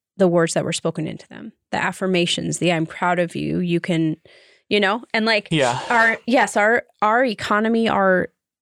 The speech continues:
Speaker 1: the U S is, like, a total crapshoot right now. And so if there were more, I'm just wondering, like, how much our words really, how much power they have. Now, the Bible does say that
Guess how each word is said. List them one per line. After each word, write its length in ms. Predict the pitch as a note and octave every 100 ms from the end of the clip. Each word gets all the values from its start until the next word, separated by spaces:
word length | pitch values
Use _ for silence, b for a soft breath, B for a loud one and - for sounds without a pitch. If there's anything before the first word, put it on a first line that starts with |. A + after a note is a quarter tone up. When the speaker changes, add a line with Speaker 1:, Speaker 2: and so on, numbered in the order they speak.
| _ _
Speaker 1:
the 160 | F#3 F#3+
U 280 | F#3 A3 G#3+
S 360 | E2+ C4 - -
is, 180 | F#3+ F#3
like, 200 | F3+ - -
a 60 |
total 500 | - - - A3+ G#3+
crapshoot 480 | G3+ F#3+ F3+ - F3+
right 180 | - -
now. 300 | - - A#3 _ _
And 160 | - G3+
so 380 | - F#3+ F#3 F#3 B B B B _ _ -
if 180 | G#3 -
there 300 | G#3 A3 A3+
were 180 | G3
more, 680 | F3+ F#3 F#3 G3+ G#3 A3 A#3 - _ -
I'm 120 | C4+
just 200 | E4 -
wondering, 320 | A#3+ A3+ A#3
like, 160 | G#3 F#3+
how 180 | - A3
much 320 | A3 - -
our 100 | G3
words 280 | G3 G3 F3+
really, 460 | F#3+ F#3+ F#3 F#3+
how 160 | F#3+ G3+
much 200 | F#3+ - _ -
power 360 | - G3 F#3+
they 140 | F#3 F3
have. 300 | G3 G#3+ G#3
Now, 100 | G3+
the 80 | F#3+
Bible 320 | G3 G3+ G#3
does 220 | G3+ G3
say 320 | - A3 C4+ A#3
that 320 | F3 F3+